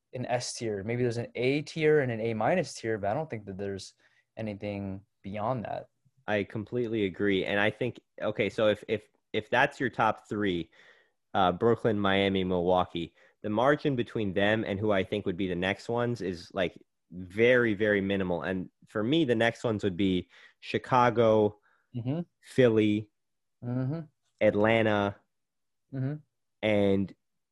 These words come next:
Speaker 2: I wanna see more consistency, but, consistency, but I think the Knicks are in there too. And then, and then I think there's another drop off. I, maybe the Wizards are in that group. Uh, need a,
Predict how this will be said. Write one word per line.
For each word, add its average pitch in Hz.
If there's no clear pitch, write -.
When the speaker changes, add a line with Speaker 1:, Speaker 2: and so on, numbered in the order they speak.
Speaker 2:
I 110
wanna 135
see 135
more 117
consistency, 110
but, 98
consistency, 113
but 98
I 98
think 127
the 107
Knicks 107
are 113
in 104
there 101
too. 104
And 101
then, 95
and 110
then 123
I 113
think 110
there's 101
another 95
drop 90
off. 85
I, 101
maybe 170
the 165
Wizards 147
are 139
in 135
that 131
group. 131
Uh, -
need 120
a, 110